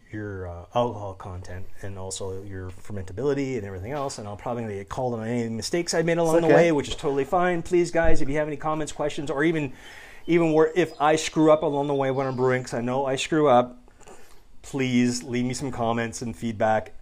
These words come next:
Speaker 1: I greatly appreciate it.
Speaker 2: So then I'm gonna ask the question, so you brought it up.
Speaker 1: Yep.
Speaker 2: Um, session ales are now quite popular due to the lower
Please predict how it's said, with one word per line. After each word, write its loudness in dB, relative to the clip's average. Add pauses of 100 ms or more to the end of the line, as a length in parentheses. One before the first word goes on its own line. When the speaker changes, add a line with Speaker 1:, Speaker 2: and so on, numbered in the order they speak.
(120)
Speaker 1:
I -6
greatly -4
appreciate -10
it. -4
Speaker 2:
So 10
then 6
I'm 6
gonna 6
ask 6
the 0
question, 4
so -4
you 2
brought 6
it 2
up. 4 (140)
Speaker 1:
Yep. 2
Speaker 2:
Um, 2
session 4
ales 0
are 0
now 2
quite -2
popular 0
due -2
to -2
the -2
lower 6